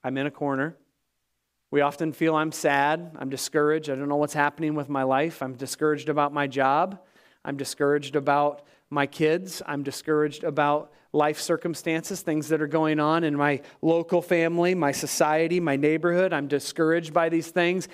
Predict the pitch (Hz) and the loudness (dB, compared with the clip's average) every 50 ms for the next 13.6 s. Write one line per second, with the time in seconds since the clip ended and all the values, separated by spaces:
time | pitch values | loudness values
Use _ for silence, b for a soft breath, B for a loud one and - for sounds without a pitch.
0 | B B 190 - 190 196 190 - - - 240 240 262 269 - 240 220 220 214 185 | B B -2 0 0 0 0 0 0 2 2 2 2 0 0 0 0 0 -2 -4
1 | 143 170 202 208 165 165 226 226 - - 214 220 214 214 190 175 220 208 165 190 | -2 0 0 0 2 2 0 0 0 2 2 2 2 2 2 2 2 2 2 2
2 | 214 202 160 139 131 127 165 175 180 190 196 214 233 226 b b b b b b | 2 2 0 0 0 2 2 2 4 4 2 2 0 -2 b b b b b b
3 | b b b b b b _ - 214 214 214 233 220 262 - 226 254 254 240 202 | b b b b b b _ 0 0 0 0 0 0 2 2 2 2 2 0 0
4 | - 254 247 254 247 240 214 - - 202 190 175 165 180 214 233 240 254 269 262 | 2 2 2 4 2 0 0 0 0 0 0 0 0 2 2 2 4 2 2 2
5 | 240 233 240 240 240 240 247 254 247 B B B 233 220 208 202 196 185 - - | 2 4 4 4 4 2 0 -2 -4 B B B 2 2 2 2 0 -2 -6 -2
6 | - 240 254 262 262 240 220 208 208 175 180 196 220 196 165 156 147 180 226 262 | 0 2 2 2 2 0 0 -2 -2 0 0 0 0 0 -2 -2 0 2 4 4
7 | 285 262 180 180 190 196 196 185 - B B B B B B - 226 214 214 - | 2 2 2 2 2 2 0 -2 -6 B B B B B B 0 0 0 -2 -4
8 | - - 214 214 247 311 339 311 - _ - 220 202 185 175 170 180 202 214 208 | -2 0 2 4 4 2 0 -2 -4 _ -2 0 0 0 0 0 2 2 2 0
9 | 185 202 - 220 233 240 247 233 208 185 180 185 180 180 202 208 208 - - - | -2 -4 -2 0 2 2 4 2 2 2 2 2 2 2 2 0 2 2 2 2
10 | - 262 262 254 - - 254 240 220 208 - 247 269 285 277 247 214 202 196 190 | 2 2 2 0 0 0 0 0 0 0 0 2 4 4 4 4 2 2 0 -2
11 | B B B B - 214 233 226 233 220 - 262 269 254 202 - 240 233 226 240 | B B B B 0 2 2 2 0 0 2 2 0 2 2 2 2 2 2 2
12 | 226 233 240 240 294 320 320 302 254 226 220 220 - 208 226 262 294 285 269 262 | 0 0 2 2 2 4 2 2 2 0 0 0 0 0 0 0 2 2 2 2
13 | 277 339 392 415 403 359 262 190 196 170 143 110 | 2 4 4 2 2 0 0 -2 -2 -2 -2 -6